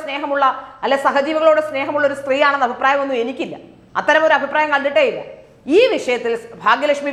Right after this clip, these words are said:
വിങ്ങിപ്പൊട്ടുന്നതിന്റെയും ഈ വിഷയത്തിൽ ഭാഗ്യലക്ഷ്മി കാണിക്കുന്നതിന്റെയും താല്പര്യമാണ് കേരളത്തിലെ പൊതുസമൂഹത്തിന് മനസ്സിലാക്കാൻ സാധിക്കുന്നത്.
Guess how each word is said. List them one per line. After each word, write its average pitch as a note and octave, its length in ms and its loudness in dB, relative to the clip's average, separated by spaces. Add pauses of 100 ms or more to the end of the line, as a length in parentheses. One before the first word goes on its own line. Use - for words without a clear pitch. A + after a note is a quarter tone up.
വിങ്ങിപ്പൊട്ടുന്നതിന്റെയും B3 880 -2 (440)
ഈ F#4+ 40 8 (120)
വിഷയത്തിൽ D4+ 340 0 (100)
ഭാഗ്യലക്ഷ്മി B3 440 0
കാണിക്കുന്നതിന്റെയും A#3 720 -2
താല്പര്യമാണ് B3 560 0 (360)
കേരളത്തിലെ A#3+ 420 0
പൊതുസമൂഹത്തിന് A#3 560 -4
മനസ്സിലാക്കാൻ G3+ 540 -2
സാധിക്കുന്നത്. D#3 380 -10